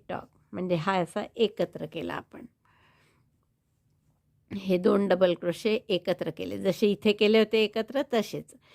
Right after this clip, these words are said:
आता पुढे परत एक डबल क्रोशे, तीन चेनचा पिको असा दहा वेळा करा. डबल क्रोशे वन, चेन थ्री, सिंगल क्रोशे, रिपीट this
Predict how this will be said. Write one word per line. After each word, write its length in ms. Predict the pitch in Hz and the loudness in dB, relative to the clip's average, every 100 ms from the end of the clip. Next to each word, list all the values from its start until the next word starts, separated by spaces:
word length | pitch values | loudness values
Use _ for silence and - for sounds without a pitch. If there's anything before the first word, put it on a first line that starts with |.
| - - - | -20 -18 0
आता 200 | 240 262 | 2 2
पुढे 320 | 254 262 277 | 2 4 4
परत 440 | 277 285 285 294 _ | 4 4 4 2 _
एक 200 | 269 262 | 2 2
डबल 260 | 277 269 269 | 4 2 2
क्रोशे, 340 | 262 262 302 | 0 -2 0
तीन 300 | 254 269 262 | -2 2 2
चेनचा 380 | 254 262 254 269 | 4 4 4 2
पिको 380 | 262 285 247 202 | 2 0 4 4
असा 400 | - 214 214 262 | 6 2 2 2
दहा 260 | 233 226 240 | 4 4 4
वेळा 200 | 277 302 | 2 0
करा. 300 | 339 - - _ _ _ _ _ - | -4 -12 -14 _ _ _ _ _ -8
डबल 340 | 202 208 220 220 | 0 4 4 4
क्रोशे 360 | 226 247 247 | 2 2 4
वन, 340 | 226 233 240 247 | 6 4 4 2
चेन 340 | 247 220 220 220 | 4 2 0 0
थ्री, 200 | 247 247 | 2 2
सिंगल 380 | 254 247 247 240 | 2 2 4 4
क्रोशे, 440 | 220 214 190 175 | 2 0 4 4
रिपीट 420 | 190 208 240 202 240 | 4 2 0 2 4
this 240 | 254 | 4